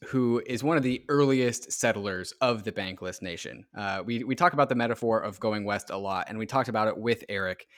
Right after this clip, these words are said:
And for those that don't know, Eric Voorhees is one of the earliest pioneers of this space. He's been through the entire Bitcoin history, and he's been upholding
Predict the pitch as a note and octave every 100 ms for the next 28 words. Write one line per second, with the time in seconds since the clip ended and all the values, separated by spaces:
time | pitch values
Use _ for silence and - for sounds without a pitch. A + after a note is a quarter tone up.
0 | - _ A2+ G#2 G2 F#2+ - B2+ C#3+ C3+
1 | B2 B2 A#2 G#2+ - C3+ B2+ B2 A2 A2
2 | G2+ - G#2+ G2 B2 B2 A#2 A2+ - D3
3 | D3+ C#3 C3 - - A2 G#2 G2 G2 F#2
4 | F#2+ - A2 G#2 G2+ F#2 - F#2 E2+ -
5 | A#2+ A2 - B2+ B2 - A2+ A2 G#2 G#2+
6 | G2+ G2+ - A#2 A2+ A2 G#2+ F#2+ - G2+
7 | F#2 F2+ - - E2+ E2+ _ _ C#3 B2+
8 | C3+ A2+ B2 A#2+ C#3+ D3 C#3+ C#3